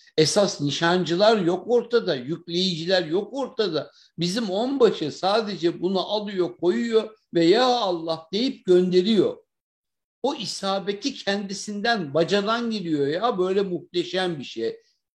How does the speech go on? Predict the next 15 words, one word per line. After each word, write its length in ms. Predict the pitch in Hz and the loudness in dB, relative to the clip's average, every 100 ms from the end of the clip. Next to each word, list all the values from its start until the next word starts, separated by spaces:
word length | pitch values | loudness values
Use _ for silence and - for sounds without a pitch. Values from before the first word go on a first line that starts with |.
| _ | _
Gemi 300 | - 156 202 | 0 2 4
ortadan 680 | 254 196 180 185 190 220 240 | 4 2 0 -2 -4 -2 -6
ikiye 580 | 220 143 - 180 226 175 | -8 -14 -8 0 2 4
bölünüyor 560 | 170 131 127 165 247 | 2 0 -4 -2 -2
ve 60 | 220 | -2
gidiyor. 640 | 175 170 151 185 131 - - _ _ - | -6 -8 -4 2 2 0 -6 _ _ -6
İnanılmaz 1000 | 165 185 208 208 208 196 185 208 165 151 | -2 2 2 0 -2 -2 2 2 0 -4
bir 100 | 156 | -4
olay. 520 | 139 131 127 120 120 - | -2 -2 -2 -2 -2 -6
Çünkü 380 | 156 143 160 131 | -8 -6 -6 -8
siz 260 | - 151 120 | -12 -6 0
cephelerdeki 760 | 180 190 196 196 185 190 196 | 0 2 0 0 -4 -8 -8
bizdeki 400 | 165 151 180 180 | -8 -6 -8 -8
sevinci 560 | - 175 180 190 160 160 | -2 -2 0 -4 -6 -8
düşünün. 500 | 135 - 117 98 | -10 -8 -8 -8